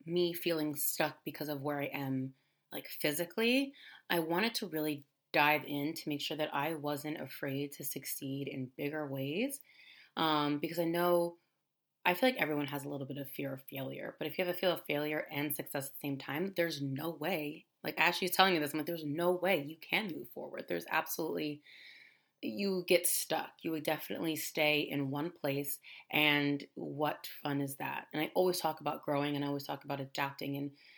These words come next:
you know, making things work for you. So I sat down with myself, and I made sure that I wasn't afraid of success.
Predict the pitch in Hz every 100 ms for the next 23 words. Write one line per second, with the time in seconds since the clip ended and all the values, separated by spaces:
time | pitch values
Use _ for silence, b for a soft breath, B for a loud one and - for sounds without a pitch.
0 | B B - 147 139 - - - 175 175
1 | 165 165 151 147 - - _ - 190 170
2 | 143 139 151 151 - - 147 139 135 -
3 | - B B B - - 202 196 180 170
4 | 185 208 208 165 156 156 - 165 160 156
5 | 151 156 - 175 156 147 147 190 - _
6 | _ _ _ - 170 156 151 156 170 -
7 | 170 165 185 160 156 147 151 151 147 -
8 | - 143 - 151 143 143 - 139 139 135
9 | - - - - - - - -